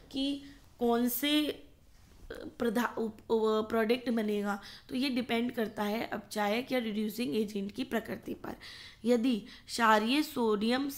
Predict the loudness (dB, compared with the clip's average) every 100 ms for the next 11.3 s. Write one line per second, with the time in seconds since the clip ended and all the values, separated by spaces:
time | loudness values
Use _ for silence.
0 | -12 -8 0 2 2 0 0 2 0 -4
1 | -12 -18 -16 -4 2 4 4 -2 -2 0
2 | 2 2 0 0 0 0 0 0 0 -2
3 | -4 -2 2 2 0 0 0 0 -4 0
4 | 0 0 0 0 0 -4 -12 -18 -10 0
5 | 2 2 2 2 2 0 4 2 2 0
6 | 2 2 2 2 0 0 -2 0 -2 -2
7 | -2 -4 -6 -10 -10 -16 -20 -8 -4 -4
8 | -2 -2 -4 -6 -16 -16 -4 2 2 4
9 | 2 2 -2 -2 0 4 4 4 2 0
10 | -4 -16 -16 -6 -2 -2 -4 -6 -10 -4
11 | 0 0